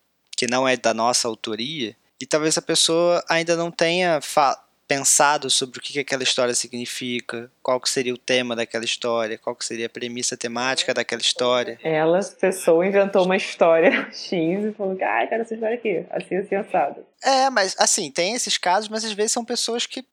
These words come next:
Speaker 1: são coerentes, assim, que estudaram, que têm uma história com uma estrutura, personagem, criado, mas realmente ainda não parou pra pensar sobre o tema.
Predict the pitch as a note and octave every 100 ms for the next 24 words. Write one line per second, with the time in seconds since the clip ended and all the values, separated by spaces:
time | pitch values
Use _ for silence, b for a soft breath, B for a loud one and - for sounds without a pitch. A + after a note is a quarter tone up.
0 | - - F3+ - A3 A3+ G#3+ - D3 -
1 | D3 - B2+ - C#3+ C3 D#3+ D3 A#2+ -
2 | - _ D3+ G3 G#3+ E3+ - D#3 D#3 -
3 | C3+ - - - C3 D#3 C3 A#2 A#2 -
4 | C3+ A#2 C3 C#3+ A#2 - C3 B2 C#3+ E3
5 | C3 C#3 D3 D3 D#3+ D3+ D#3+ E3+ D#3 D3
6 | D#3 - E3+ D#3 D#3+ E3 D#3+ D#3+ D#3+ D#3
7 | D#3 D#3+ F#3 G#3 E3+ C#3